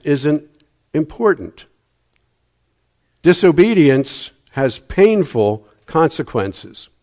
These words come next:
And chapter twenty-one speaks to those consequences as well. So be looking for instances of both of these in chapter twenty-one as we go through it. Blessings and consequences. And in order to go through chapter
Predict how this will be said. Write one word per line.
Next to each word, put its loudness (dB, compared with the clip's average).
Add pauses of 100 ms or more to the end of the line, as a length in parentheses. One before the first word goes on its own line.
(720)
And -4
chapter 0
twenty-one 2
speaks -2
to -2
those 2
consequences -4
as -8
well. -2 (1040)
So -2
be 4
looking 2
for 0
instances 0
of -8
both 2
of -6
these -10
in -8
chapter -4
twenty-one -4
as -8
we -10
go -4
through -2
it. -6 (400)
Blessings 0 (600)
and -2 (400)
consequences. -6 (480)
And 2
in 4
order -2
to -2
go 6
through 0
chapter -2